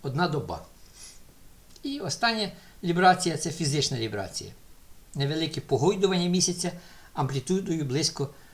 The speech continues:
двох хвилин. Місяць, рухаючись по орбіті, погойдується.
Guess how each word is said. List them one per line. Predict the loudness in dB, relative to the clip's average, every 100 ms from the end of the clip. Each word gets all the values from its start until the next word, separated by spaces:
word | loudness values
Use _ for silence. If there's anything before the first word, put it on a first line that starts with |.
| -20 -12
двох | -6 -2 -2
хвилин. | -2 4 4 4 -2 -14 -20 -20 -20 -20 -6
Місяць, | -2 -2 -4 -8 -18 -2
рухаючись | -2 0 0 -2
по | -4 -2
орбіті, | -2 -2 -6
погойдується. | -2 2 2 0 -4 -6 -8